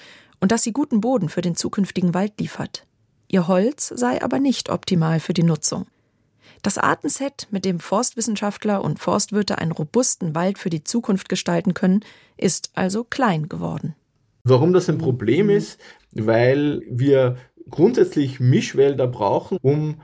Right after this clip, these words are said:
Speaker 2: äh, die Resilienz von Wäldern vor allen Dingen auch im Klimawandel zu erhöhen. Also Mischwälder sind besser in der Lage,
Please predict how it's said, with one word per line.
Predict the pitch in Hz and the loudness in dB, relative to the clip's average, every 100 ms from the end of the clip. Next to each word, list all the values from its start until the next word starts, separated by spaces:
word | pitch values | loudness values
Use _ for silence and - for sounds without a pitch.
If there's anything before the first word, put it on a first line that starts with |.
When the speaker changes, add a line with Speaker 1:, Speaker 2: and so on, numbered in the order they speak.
| _ | _
Speaker 2:
äh, | - 123 123 123 | -2 0 2 2
die | 131 123 | 2 0
Resilienz | 123 120 127 113 107 202 214 | 2 2 4 4 4 2 0
von | 170 147 | -4 0
Wäldern | 127 143 151 147 | 2 2 0 -4
vor | 135 131 | -2 -2
allen | 120 147 | 0 0
Dingen | 160 151 | -2 -2
auch | 143 135 | -2 -2
im | 123 | -2
Klimawandel | 127 143 160 139 135 139 143 143 - - | -2 0 0 0 -2 -2 -2 -4 -12 0
zu | 120 | 2
erhöhen. | 117 117 123 98 - | 4 4 2 0 -6
Also | - 113 120 | -2 2 2
Mischwälder | 110 123 196 - 165 175 185 185 190 - _ | 4 2 2 2 4 4 2 0 -4 -16 _
sind | - 131 135 123 | 0 0 0 2
besser | 107 - 180 160 | 2 2 2 2
in | 151 | 2
der | 147 | 2
Lage, | 117 107 131 151 143 | 2 2 2 0 -2